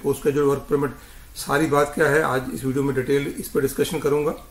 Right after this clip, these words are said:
स्वागत आप सबका हमारे एमकेएन इमिग्रेशन के इस YouTube चैनल के ऊपर। मेरा नाम प्रतीपाल सिंह गिल, मैं एक licensed और regulated Canadian Immigration Consultant हूँ। एक छोटी सी request, इस video को शुरू करने से पहले अगर अभी तक आपने हमारे YouTube channel को subscribe नहीं किया या पहली बार हमारे channel पे आ रहे हैं,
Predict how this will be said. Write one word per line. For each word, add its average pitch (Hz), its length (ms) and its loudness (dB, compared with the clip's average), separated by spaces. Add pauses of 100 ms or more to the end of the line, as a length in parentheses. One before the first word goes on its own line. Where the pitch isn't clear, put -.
(140)
स्वागत 147 340 0
आप 151 180 2
सबका 165 260 0
हमारे 139 320 2
एमकेएन 139 340 0
इमिग्रेशन 139 440 0
के 139 120 -2
इस 131 140 -4
YouTube 131 320 -6
चैनल 139 180 -2
के 135 120 -4
ऊपर। - 240 -4 (400)
मेरा 139 160 2
नाम 143 160 0
प्रतीपाल 143 440 -2
सिंह 143 240 -2
गिल, 220 160 0 (420)
मैं 131 100 -2
एक - 60 -8
licensed 143 460 0
और 143 120 2
regulated 135 420 -2
Canadian 180 240 0
Immigration 143 400 -2
Consultant 117 500 -8
हूँ। 110 80 -10 (440)
एक 113 100 -10
छोटी 147 200 -4
सी 180 120 0
request, 185 380 0
इस 175 120 -6
video 170 180 0
को - 60 -2
शुरू 175 180 0
करने 170 260 -2
से 185 100 -2
पहले 180 300 2 (440)
अगर 143 160 0
अभी 147 160 0
तक 151 240 -4
आपने 151 200 -2
हमारे 143 300 2
YouTube 139 300 -4
channel 139 200 -4
को - 100 -8
subscribe 139 460 -4
नहीं 139 180 0
किया 185 280 0
या 151 140 2
पहली 143 280 2
बार 156 140 2
हमारे 147 200 0
channel 147 180 -4
पे 156 140 -2
आ 156 40 4
रहे 165 100 0
हैं, - 280 -6